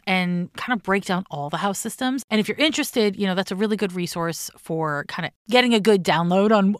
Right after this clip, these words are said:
on house systems. But also I have episode one hundred and twenty-five, which is on interceptions. And in episode ninety-nine of the podcast, it's titled How to Read a Birth Chart. I, of course, touch on houses.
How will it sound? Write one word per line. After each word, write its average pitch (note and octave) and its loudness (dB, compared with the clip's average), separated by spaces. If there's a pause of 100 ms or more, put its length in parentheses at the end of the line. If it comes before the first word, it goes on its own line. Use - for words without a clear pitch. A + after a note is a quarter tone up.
on E3 0
house C4 2
systems. B3 0 (320)
But B3+ 4
also A#3+ 0
I G#3 0
have A3+ 0
episode B3+ -4
one A#3+ 2
hundred A3 0
and G3 -2
twenty-five, D4+ 0
which A#3 -2
is G#3+ 2
on F3 0 (100)
interceptions. A#3+ -6 (200)
And A#3 6
in B3 6
episode C4 2
ninety-nine A3+ 4
of C#4 2
the C4+ -2
podcast, B3+ 4
it's - -4
titled G#3 0
How G#3+ 2
to G3 -2
Read G3 0
a F3 -4
Birth E3 0
Chart. A#3+ 0 (160)
I, F3 2
of F3+ -2
course, D#3+ -4 (240)
touch A3+ 0 (120)
on F#3+ 2
houses. E3 0